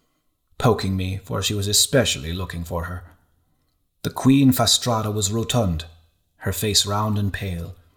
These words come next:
When she faced us, her fierce expression transfixed me. Her eyes glowed darkly beneath her black brows.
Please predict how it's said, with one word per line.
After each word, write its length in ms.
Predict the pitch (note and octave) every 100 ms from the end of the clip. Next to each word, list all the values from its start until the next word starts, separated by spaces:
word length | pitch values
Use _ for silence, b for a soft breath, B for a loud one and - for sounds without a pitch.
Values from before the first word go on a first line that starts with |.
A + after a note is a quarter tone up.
| _ _ _ _ _
When 120 | - G2
she 160 | A2
faced 400 | G2+ A#2+ A#2 -
us, 140 | F2 -
her 120 | F#2
fierce 340 | - A2+ G2+
expression 500 | G#2 - G2+ - G2
transfixed 680 | - G#2 G2 - C3 - -
me. 260 | F2+ E2+ b b b b b
Her 220 | - G#2 A#2
eyes 300 | A#2 A2 -
glowed 360 | G#2+ G#2 -
darkly 380 | C3+ A#2 F#2 F#2
beneath 300 | F#2 G2+ F#2+
her 100 | G2
black 340 | F#2 G2+ F2+
brows. 540 | G#2+ G2+ F#2 F2+ -